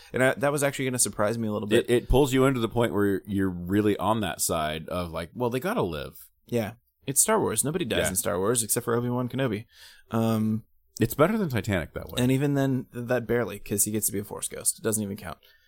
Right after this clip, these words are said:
Speaker 2: 'Cause, I mean, Titanic was that, that movie that came out that everybody fucking loved and everything like that, but you're like, "You know how it's gonna end."
Speaker 1: Yeah.
Speaker 2: You know what I mean? Like, the boat's gonna sink at some point.
Speaker 1: <laughs>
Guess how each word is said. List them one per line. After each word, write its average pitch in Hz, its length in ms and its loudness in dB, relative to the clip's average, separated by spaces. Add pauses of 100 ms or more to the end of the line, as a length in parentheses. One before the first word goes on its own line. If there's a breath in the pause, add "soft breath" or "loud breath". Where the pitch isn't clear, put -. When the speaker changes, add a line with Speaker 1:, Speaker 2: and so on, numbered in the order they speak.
(260 soft breath)
Speaker 2:
'Cause, 113 140 4
I 120 60 6
mean, 113 320 6 (680)
Titanic 160 480 4
was 104 120 2
that, 90 300 4
that 92 140 6
movie 98 220 6
that 87 140 2
came 98 160 2
out 92 160 2
that 90 100 2
everybody 127 320 4
fucking 139 280 0
loved 135 240 4
and 107 60 2
everything 98 260 0
like 92 160 -2
that, 95 160 6
but 95 100 -10
you're 98 120 -4
like, 95 200 0 (640)
"You 101 140 -2
know 208 100 0
how 151 100 -4
it's 85 100 -4
gonna 85 160 -4
end." 92 340 -10 (220)
Speaker 1:
Yeah. 110 320 0
Speaker 2:
You 98 100 0
know 92 100 4
what 95 80 2
I 92 40 0
mean? 92 200 -4
Like, 92 220 -6
the 101 80 -8
boat's 127 220 2
gonna 85 160 -4
sink 113 320 -4
at - 80 -16
some 104 160 0
point. 65 300 -8 (280 loud breath)
Speaker 1:
<laughs> 160 100 0